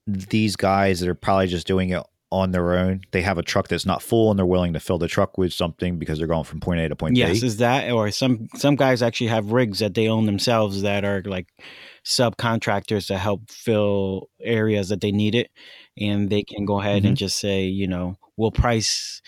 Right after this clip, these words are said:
Speaker 2: the job to take it from A to B at a certain time frame, at a certain date,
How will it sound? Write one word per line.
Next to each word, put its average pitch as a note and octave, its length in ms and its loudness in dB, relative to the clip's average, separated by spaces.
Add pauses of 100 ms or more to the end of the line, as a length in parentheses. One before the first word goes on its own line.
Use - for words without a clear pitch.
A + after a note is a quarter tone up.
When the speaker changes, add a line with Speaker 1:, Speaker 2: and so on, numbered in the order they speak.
(400)
Speaker 2:
the G#2+ 80 2
job G2+ 480 0 (220)
to - 80 -12
take G#2+ 180 0
it F#2+ 40 -6
from G#2 120 0
A G#2+ 140 2
to G#2+ 60 0
B G#2 440 0
at - 120 -4
a G2 60 -4
certain G#2 260 0
time A2+ 280 -2
frame, A2 240 0
at F#2+ 80 -2
a F#2+ 40 -6
certain F#2+ 300 -2
date, A2 320 0